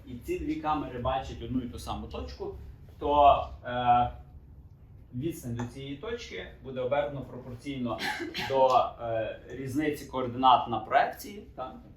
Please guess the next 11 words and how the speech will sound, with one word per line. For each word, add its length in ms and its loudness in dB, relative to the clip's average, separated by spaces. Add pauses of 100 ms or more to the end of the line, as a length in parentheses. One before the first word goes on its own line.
(200)
І, 480 10 (380)
відповідно, 760 2
е, 440 2 (140)
прямо 280 2
пропорційно 640 -8
до 380 -4 (120)
відстані 500 -8
між 320 -6
двома 320 -6
камерами, 460 -4 (1000)
<clears throat> 560 6